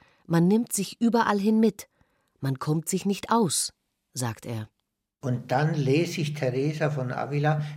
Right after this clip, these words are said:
Speaker 2: wie wenn sie zu mir sprechen würde. Kann es etwas Schlimmeres geben, als sich im eigenen Haus nicht mehr zurechtzufinden? Dann wusste ich, das steht an, oder? Das war für mich eine totale Überforderung,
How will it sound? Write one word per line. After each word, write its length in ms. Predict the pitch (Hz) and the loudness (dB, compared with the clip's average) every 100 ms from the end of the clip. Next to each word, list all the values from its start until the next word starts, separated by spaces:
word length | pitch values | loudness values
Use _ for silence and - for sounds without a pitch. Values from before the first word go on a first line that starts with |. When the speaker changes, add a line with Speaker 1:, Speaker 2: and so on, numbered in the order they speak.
| - | -4
Speaker 2:
wie 280 | 135 196 | 0 2
wenn 280 | 135 151 202 | 2 2 2
sie 460 | 196 - 170 160 147 | 0 -2 -2 -2 -6
zu 200 | - 131 | -4 -2
mir 320 | 131 165 233 | 0 0 -2
sprechen 680 | - - 143 - - 196 196 | -6 -6 -4 -2 -4 -6 -4
würde. 340 | 143 120 123 - - - _ | -4 -6 -10 -14 -20 -20 _
Kann 340 | 135 143 185 | 0 2 4
es 200 | 190 180 | 2 0
etwas 400 | 156 151 147 139 | 2 0 0 -4
Schlimmeres 720 | - - 139 147 147 147 147 - | -6 -4 0 6 6 6 2 0
geben, 500 | 127 131 127 131 - - - | 2 2 0 -2 -6 -14 -8
als 260 | - 123 - | -6 -6 -4
sich 260 | 131 127 | -4 -2
im 180 | 117 113 | -4 -6
eigenen 720 | - 117 123 143 135 127 127 - | -4 0 0 0 0 0 -2 -4
Haus 400 | 107 110 113 - | -2 -2 -4 -8
nicht 260 | 104 - | -10 -10
mehr 300 | 104 104 - | -8 -6 -8
zurechtzufinden? 1300 | - - 107 95 - - 131 - - 92 - - - - _ _ _ _ _ _ - | -12 -12 -8 -10 -12 -18 -18 -16 -16 -14 -14 -16 -16 -20 _ _ _ _ _ _ 4
Dann 280 | 175 208 | 4 6
wusste 300 | 196 202 - | 2 -2 -6
ich, 180 | 208 - | -10 -4
das 260 | 202 - - | -2 -2 -6
steht 320 | - 185 - | -8 -8 -4
an, 300 | 151 147 147 | 0 2 0
oder? 160 | 151 160 - - | -2 -8 -10 0
Das 280 | 156 147 | 0 4
war 180 | 151 151 | 4 4
für 160 | 151 151 | 4 6
mich 460 | 147 147 - - | 8 8 6 0
eine 280 | 147 139 139 | -4 -4 -6
totale 460 | - 143 135 139 151 | -6 -4 2 4 6
Überforderung, 720 | 147 147 139 147 151 196 | 6 6 4 2 2 0